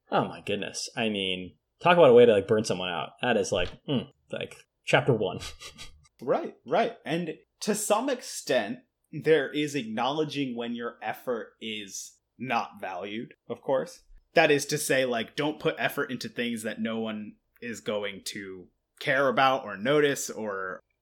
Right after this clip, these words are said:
Speaker 2: will affect clinical care at all. I,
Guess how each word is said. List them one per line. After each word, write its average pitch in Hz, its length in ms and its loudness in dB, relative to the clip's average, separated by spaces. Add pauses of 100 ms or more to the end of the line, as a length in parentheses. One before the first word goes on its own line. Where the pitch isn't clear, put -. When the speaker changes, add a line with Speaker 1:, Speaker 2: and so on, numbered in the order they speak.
Speaker 2:
will 131 260 2
affect 120 420 -2
clinical 120 380 -2
care 131 360 0
at 123 80 -2
all. 120 520 -2
I, 101 180 -4